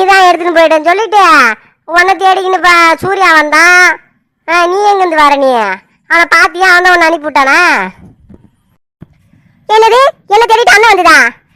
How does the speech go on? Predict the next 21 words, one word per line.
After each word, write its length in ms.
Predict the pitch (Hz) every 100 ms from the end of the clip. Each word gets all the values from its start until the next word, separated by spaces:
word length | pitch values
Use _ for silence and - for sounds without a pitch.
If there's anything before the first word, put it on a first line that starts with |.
| _
நான் 200 | 330 415 403
பக்கத்துல 320 | 719 - 415
என் 180 | 370 339
ஃப்ரெண்டு 200 | 381 466
வீட்டுக்கு 220 | 381 302
போயிருந்தேன். 380 | 302 302 349 453 403 _ _ -
அண்ணன் 200 | 392 466
எங்க 120 | 392
போய் 140 | 349
தேடி 140 | 359 349
கிடக்குன்னு 280 | 330 311 311
தெரியல. 220 | 302 285 233 - _
நான் 140 | 381 415
பேசி 160 | 440 403
முடிச்சுட்டு 300 | 381 381 403
சரின்ட்டு 280 | 381 381 381
இங்க 120 | 339
வருவோம் 220 | 359 359
அப்படின்னு 200 | 349 311
சொல்லிட்டு 240 | 330 311 349
வரேன். 220 | 339 427